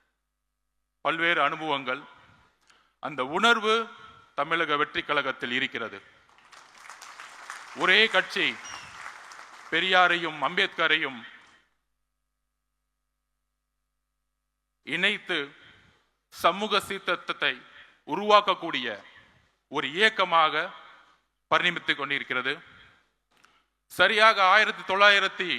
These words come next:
இருபத்தைந்துகளில் திராவிட இயக்க சித்தாந்தங்களும் நீதி கட்சியின் மூலம் உருவாக்கப்பட்டு எல்லோரும் சமம் என்கின்ற கருத்தியலை நீதி கட்சியின் மூலம் உருவாக்கப்பட்டு, நீதி கட்சியின் ஆட்சியின் மூலம் உருவாக்கப்பட்டு, தந்தை பெரியார் மூலம்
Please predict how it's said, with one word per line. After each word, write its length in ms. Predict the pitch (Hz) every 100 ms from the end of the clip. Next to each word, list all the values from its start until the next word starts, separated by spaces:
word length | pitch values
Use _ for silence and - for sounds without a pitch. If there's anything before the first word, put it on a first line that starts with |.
| 120 - - _ _ _ -
இருபத்தைந்துகளில் 1000 | 151 196 190 185 180 190 185 175 165 135
திராவிட 440 | 160 170 185 185
இயக்க 280 | 170 180 -
சித்தாந்தங்களும் 800 | 156 170 185 175 165 151 151 117 110 - _ _ _ _ _ _ _
நீதி 260 | 135 190 180
கட்சியின் 440 | 175 170 175 165 165
மூலம் 260 | 190 170
உருவாக்கப்பட்டு 760 | 160 185 185 165 147 160 170 156
எல்லோரும் 460 | 180 190 196 170
சமம் 240 | 170 180 175
என்கின்ற 360 | 170 165 151 143
கருத்தியலை 540 | 175 175 190 160 147 113 - - - _ _ _ _ _ _ _ _ -
நீதி 280 | 175 180 175
கட்சியின் 480 | 175 - 196 165
மூலம் 280 | 165 180 170
உருவாக்கப்பட்டு, 760 | 170 190 185 180 165 170 - 156
நீதி 220 | 175 185
கட்சியின் 380 | 180 175 185 160
ஆட்சியின் 400 | 165 180 196 175
மூலம் 280 | 170 175 156
உருவாக்கப்பட்டு, 680 | 185 180 175 156 170 160 113 - - - _ _ _ _ _ _ _ _ _ _ _ _ _ _ _ _ _ _ _ _ _ _ -
தந்தை 220 | 175 170
பெரியார் 420 | 175 190 208 202
மூலம் 320 | 185 180 160